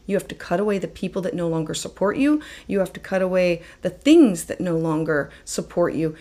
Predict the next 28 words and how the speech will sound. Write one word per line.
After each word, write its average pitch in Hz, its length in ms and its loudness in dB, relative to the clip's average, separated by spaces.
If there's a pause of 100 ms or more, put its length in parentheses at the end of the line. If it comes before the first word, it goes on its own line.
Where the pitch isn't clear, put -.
(140)
You 214 300 0
have 202 260 -6
to - 80 -12
be 185 100 -4
focused 175 440 -4
on 170 160 -2
you. 165 320 0
Your - 260 -10
intuition 180 680 0
is 160 160 -2
telling 190 500 -2
you. 147 300 0 (380)
It 233 120 6
is 175 180 2
spot 196 380 -4
on. 160 400 0 (340)
It's - 200 -2
your 170 100 -2
dreams. 214 680 2
It's, - 240 -6 (100)
it's - 340 -6
the, 170 600 -2
um, 160 600 -2
the, 208 360 -4
the 214 160 0
twelfth 233 400 0
house 196 440 -4
is 185 280 -2